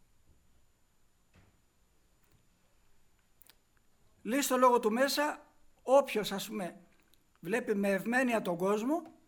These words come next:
από τη στιγμή που το δέχεται αυτό, γίνεται εχθρός του Θεού. Οπότε έχουμε δύο δρόμους, όχι τρεις ή πέντε ή έξι. Σκοτάδι και φως. Μίσος για την αμαρτία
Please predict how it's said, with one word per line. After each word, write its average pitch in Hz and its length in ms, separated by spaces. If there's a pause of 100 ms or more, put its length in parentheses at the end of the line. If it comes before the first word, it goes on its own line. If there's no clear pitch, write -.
(120)
από 170 140
τη 180 80
στιγμή 208 320
που 240 100
το 202 120
δέχεται 226 420
αυτό, 277 500
γίνεται 285 440
εχθρός 302 420
του 254 120
Θεού. 254 460 (1900)
Οπότε 330 340
έχουμε 320 280
δύο 311 220
δρόμους, 214 420
όχι 269 260
τρεις 226 300
ή 202 120
πέντε 202 320
ή 180 180
έξι. - 360 (1120)
Σκοτάδι 269 560
και 294 140
φως. - 420 (760)
Μίσος 247 640
για 202 160
την 202 160
αμαρτία 233 760